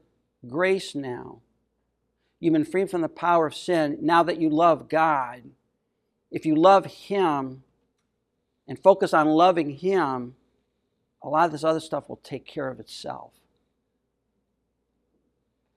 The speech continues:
It will take care of itself. Because you want, the motivation goes inside. And that's what it really means in the new covenant when God says, "I'll take my law on the outside and I'll write it on your heart."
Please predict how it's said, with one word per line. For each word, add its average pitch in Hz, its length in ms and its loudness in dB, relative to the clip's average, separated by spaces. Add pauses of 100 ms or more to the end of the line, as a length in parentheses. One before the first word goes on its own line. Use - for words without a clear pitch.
(760)
It - 80 -6
will 135 80 -4
take 143 220 -6
care 135 180 -8
of 123 80 -12
itself. - 440 -16 (960)
Because 151 200 -8
you 156 80 -2
want, 156 400 -4
the 170 80 0
motivation 180 560 4
goes 151 300 -4
inside. 143 480 -2 (320)
And 196 80 2
that's 233 140 10
what 233 100 4
it 190 40 4
really 180 220 6
means 175 280 2
in 156 80 -2
the 151 80 0
new 156 140 0
covenant 165 320 -2
when 135 100 -8
God 156 140 0
says, 147 160 -10
"I'll 135 80 -8
take 165 160 -8
my 156 120 -2
law 160 280 4
on 143 120 -2
the 147 100 -2
outside 170 320 2
and 139 80 -4
I'll 139 80 -4
write 151 240 0
it 147 80 -4
on 139 180 -6
your 123 120 -12
heart." 131 500 -4